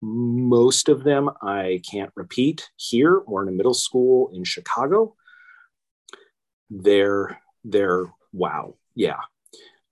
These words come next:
Um, <laughs> the very first time, uh, one of the, one of their buddies was on the other side of us. The very first time the referee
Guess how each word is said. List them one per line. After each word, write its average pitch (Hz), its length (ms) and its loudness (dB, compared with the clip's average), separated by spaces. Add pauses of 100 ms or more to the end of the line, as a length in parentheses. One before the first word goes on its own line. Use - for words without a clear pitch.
(120)
Um, 85 640 -2
<laughs> - 1040 -20
the 110 300 -2 (180)
very 160 460 4 (100)
first 151 380 0
time, 135 640 -6 (320)
uh, 90 360 -4 (100)
one 117 300 0
of 151 80 -4
the, 151 140 2
one 123 180 -2
of 143 80 0
their 139 140 2
buddies 135 420 -4
was 98 240 -6
on 107 100 -8
the 101 100 2
other 143 120 4
side 147 240 -2
of 151 80 0
us. 156 380 -6
The 101 100 -2
very 113 460 2
first 151 340 0
time 123 500 -4
the 95 100 -2
referee 101 840 -2